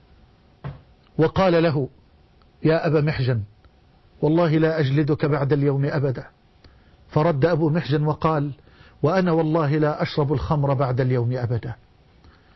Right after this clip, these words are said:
يا الله، لا تيأس يا أخي الحبيب، ولا تيأسي أيتها الأخت، ولنعد جميعا إلى الله سبحانه وتعالى، وتتم للخمر أحذر أيضًا من المخدرات،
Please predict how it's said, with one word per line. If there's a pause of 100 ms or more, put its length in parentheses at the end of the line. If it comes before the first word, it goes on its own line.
(720)
يا
الله، (1040)
لا
تيأس
يا
أخي
الحبيب، (1000)
ولا
تيأسي
أيتها
الأخت، (720)
ولنعد
جميعا
إلى
الله
سبحانه
وتعالى، (1200)
وتتم
للخمر (300)
أحذر (100)
أيضًا
من
المخدرات،